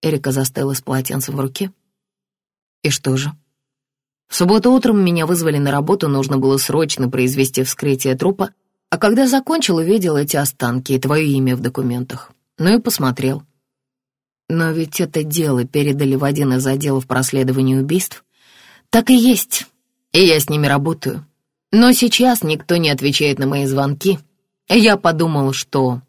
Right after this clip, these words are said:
ты-то ответишь, и тебя заинтересует то, что я обнаружил». «Заинтересует?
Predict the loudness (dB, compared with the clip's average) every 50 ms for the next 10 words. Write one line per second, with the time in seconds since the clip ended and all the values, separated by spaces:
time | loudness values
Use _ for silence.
0 | _ _ _ _ 2 2 4 2 0 -2 -2 -2 0 2 2 2 2 0 -6 -8
1 | -8 -8 _ _ _ _ _ _ _ _ _ _ 2 2 4 6 6 6 6 4
2 | 4 4 2 2 2 4 4 4 4 4 4 4 4 4 2 2 0 0 0 2
3 | 2 2 4 4 2 2 2 0 0 2 0 0 -2 -4 -8 -12 -14 _ _ _
4 | _ _ _ _ _ _ _ _ _ _ _ _ _ 0 4 4 4 4 4 0
5 | -2 -2 -2 -2 -2 0 0 0 0 0 -2 -6 -14